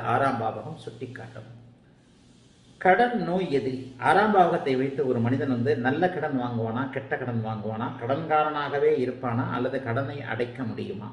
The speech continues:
அவனுடைய ஆரோக்கியம் என்ன, அவனுடைய எதிர்ப்புகள் என்ன,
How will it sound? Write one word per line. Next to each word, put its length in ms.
அவனுடைய 400
ஆரோக்கியம் 680
என்ன, 200
அவனுடைய 380
எதிர்ப்புகள் 580
என்ன, 200